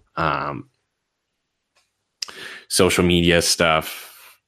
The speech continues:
having to, uh, and then, you know, walking to the water cooler and then just general horsing around, right? Like, it, it makes sense that it's only a couple hours a day, right? So,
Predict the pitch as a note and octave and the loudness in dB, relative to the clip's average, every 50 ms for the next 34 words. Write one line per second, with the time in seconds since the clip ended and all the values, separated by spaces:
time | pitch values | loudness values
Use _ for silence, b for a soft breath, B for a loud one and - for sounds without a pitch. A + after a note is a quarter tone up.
0 | _ _ _ - - - G2 F#2 F2+ F2 E2+ D#2+ - - F2+ E2+ E2 D#2+ E2 E2 | _ _ _ -10 -4 -2 -2 0 0 0 -2 -2 0 0 2 2 4 4 4 4
1 | E2 D#2+ D#2+ D#2 D2+ D2 C#2+ - - _ _ - F#2+ G#2 A2 G2+ F#2+ F#2+ F#2+ F2+ | 4 4 4 2 2 0 0 -4 -8 _ _ -4 0 2 4 4 4 4 2 2
2 | E2+ D#2 D#2 - _ _ _ _ _ _ _ _ _ _ _ _ - F#2+ F2+ F2 | 0 0 -4 -6 _ _ _ _ _ _ _ _ _ _ _ _ -2 2 4 4
3 | E2 - - F#2 F2 E2+ F2 E2+ E2 D#2 D#2+ D#2+ D#2 D#2 - E2+ E2 E2 E2 E2+ | 4 4 0 0 0 2 2 2 2 2 2 2 0 -2 -2 -2 0 2 2 2
4 | E2 E2 D#2+ E2+ E2 D#2+ - - - F#2 F2+ E2+ E2+ E2 E2 E2 - _ B B | 2 0 0 -2 -2 -2 -4 -2 0 0 0 2 2 0 0 -2 -4 _ B B
5 | B B B B B B B - - G#2+ G#2 F#2+ - - F#2+ F#2 E2+ F2 F#2 F2+ | B B B B B B B -2 2 2 2 4 2 2 2 2 4 4 4 2
6 | E2+ D2+ D#2 F2+ F2+ b b b b b b b b b b b b _ - E2+ | 2 2 0 -2 -4 b b b b b b b b b b b b _ -2 0
7 | F2+ F2 - F2+ F2 D#2+ - F2+ F2 - _ _ - G2 G2 - G#2 B2 B2+ G#2 | 0 0 0 -2 -2 -2 -2 -2 -4 -4 _ _ -2 -2 -2 0 2 2 2 2
8 | E2+ - - A2 G#2+ G2 - E2+ D#2+ D#2+ - - F2+ F2 E2+ D#2+ D#2+ - F2 D#2+ | 0 0 0 0 0 0 -2 -2 -4 -4 -2 -4 -4 -4 -4 -6 -4 -4 -4 -2
9 | D#2+ D#2+ D#2 D#2 D#2 D2+ D2 D2+ C#2+ D2+ D#2 D2+ A1+ B1+ C2 C2 D#2 E2 - - | -2 -2 0 0 -2 -4 -8 -10 -8 -8 -8 -6 -6 -8 -8 -6 -6 -6 -8 -8
10 | - - D#2 D2+ D2 - | -8 -4 -4 -4 -4 -6